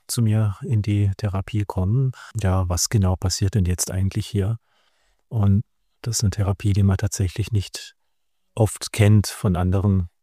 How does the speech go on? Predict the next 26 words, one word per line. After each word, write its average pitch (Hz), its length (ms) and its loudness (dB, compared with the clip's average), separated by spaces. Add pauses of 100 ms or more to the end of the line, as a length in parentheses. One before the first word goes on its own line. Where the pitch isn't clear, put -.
(180)
Kliniken 101 460 0
her 104 300 2
oder 98 200 0
von 101 140 -2
anderen 98 300 0
Maßnahmen 98 540 -2
her. 101 200 -2 (200)
Die 107 80 2
Berufstherapie 107 800 0
schaut 101 420 2
sich - 220 -2
einfach 101 240 2
die 113 120 2
berufliche 101 440 -2
Situation 104 720 4
an, 90 400 -2 (100)
die 104 100 0
die 95 180 0
Patienten 98 500 0
mitbringen. 92 600 0 (120)
Die 110 100 -4
ist - 220 -4
in 104 120 0
der 101 160 4
Regel 101 320 4 (340)
problematisch. 104 1000 2